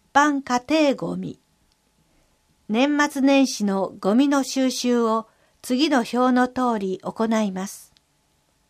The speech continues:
表です。一般家庭ゴミの収集日。はじめに、地域A。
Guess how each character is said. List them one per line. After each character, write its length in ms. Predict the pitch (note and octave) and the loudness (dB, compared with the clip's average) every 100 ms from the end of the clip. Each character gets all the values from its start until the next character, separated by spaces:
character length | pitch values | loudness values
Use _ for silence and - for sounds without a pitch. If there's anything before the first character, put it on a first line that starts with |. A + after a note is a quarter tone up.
| _ | _
表 280 | - A#3 G#3 | -4 -2 -2
で 100 | F#3+ | -8
す。 260 | - - _ _ _ _ _ _ _ _ _ _ _ _ _ _ _ _ _ _ _ _ - | -10 -18 _ _ _ _ _ _ _ _ _ _ _ _ _ _ _ _ _ _ _ _ -8
一 180 | A3 - _ | -8 -8 _
般 280 | C#4 D4+ D4 | 0 0 0
家 180 | C4 B3+ | -2 -2
庭 260 | D#4+ E4 C#4 | 0 2 2
ゴ 180 | G3 G3 | 0 -2
ミ 160 | F#3+ | -2
の 280 | F3+ E3+ - - | -4 -6 -10 -12
収 320 | - C#4+ D4+ | -6 -2 -2
集 400 | - C#4+ A3+ D#3+ | -2 -2 -2 -2
日。 200 | D3+ - _ _ _ _ _ _ _ _ _ _ _ _ _ _ _ _ _ _ _ _ _ _ _ _ _ _ _ _ _ _ _ _ _ _ | -8 -16 _ _ _ _ _ _ _ _ _ _ _ _ _ _ _ _ _ _ _ _ _ _ _ _ _ _ _ _ _ _ _ _ _ _
は 160 | - A3 | -8 -6
じ 160 | G#3+ B3 | -2 0
め 200 | B3 A3+ | 0 2
に、 320 | A3 G#3 - _ _ _ | 0 -2 -6 _ _ _
地 240 | - D#4+ D#4 | -6 0 0
域 420 | - - F#3+ - _ | 0 -8 -8 -10 _
A。 360 | B3+ B3+ D#3 - | -2 0 -2 -8